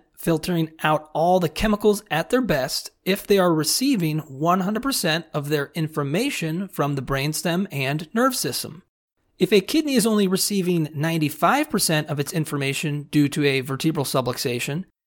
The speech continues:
it can only work at ninety-five percent of its potential. Hypothetically, let's say we give the kidneys a test to measure their functional capability to filter out one hundred toxins for one minute.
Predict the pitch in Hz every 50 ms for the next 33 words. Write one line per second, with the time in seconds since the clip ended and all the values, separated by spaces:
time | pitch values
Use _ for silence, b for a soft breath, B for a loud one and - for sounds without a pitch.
0 | _ _ - 185 202 196 - - 180 190 180 165 147 127 139 214 233 214 220 -
1 | - - 156 147 135 - - 139 135 147 147 151 156 185 196 - 156 147 147 143
2 | - 107 - - 139 123 123 156 - - 127 120 120 131 135 - - 185 - -
3 | 254 254 117 - 117 92 - _ _ _ _ _ _ _ _ _ _ _ _ _
4 | _ _ _ _ _ _ _ - 359 370 359 302 - 226 202 175 151 - 147 139
5 | 139 135 - 302 359 349 - 285 262 240 226 202 180 190 180 156 165 151 - -
6 | - 196 180 175 160 143 143 135 - - - - 135 120 123 - - - - -
7 | - - 202 190 190 180 175 196 202 190 208 208 190 180 185 185 175 170 170 160
8 | - - 247 254 262 - - 226 214 214 208 202 - - 220 220 220 160 143 180
9 | 180 170 165 160 151 151 151 - - 180 165 151 - - 240 240 233 196 190 170
10 | 160 156 156 - 170 151 202 262 269 254 240 233 214 185 180 - 202 151 143 143
11 | - - 175 147 139 - 160 147 135 139 139 135 123 123 - - -